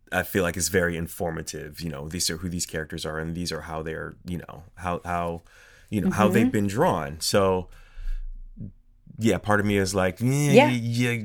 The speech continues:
Speaker 1: yeah, yeah, you kinda need something, <laughs> something like that." But does it have to be that? Um, but I get
Speaker 2: I
Speaker 1: the
Speaker 2: mean,
Speaker 1: point.
Speaker 2: the
Speaker 1: I get the
Speaker 2: problem,
Speaker 1: point.
Speaker 2: the problem is the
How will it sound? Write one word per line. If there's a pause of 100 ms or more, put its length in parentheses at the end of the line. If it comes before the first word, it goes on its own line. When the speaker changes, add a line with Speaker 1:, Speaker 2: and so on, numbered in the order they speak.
(240)
Speaker 1:
yeah, (160)
yeah,
you
kinda
need
something,
<laughs>
something
like
that."
But
does
it
have
to
be (580)
that? (720)
Um, (480)
but
I
get
Speaker 2:
I
Speaker 1:
the
Speaker 2:
mean,
Speaker 1:
point.
Speaker 2:
the
Speaker 1:
I
get
the
Speaker 2:
problem,
Speaker 1:
point.
Speaker 2:
the
problem
is
the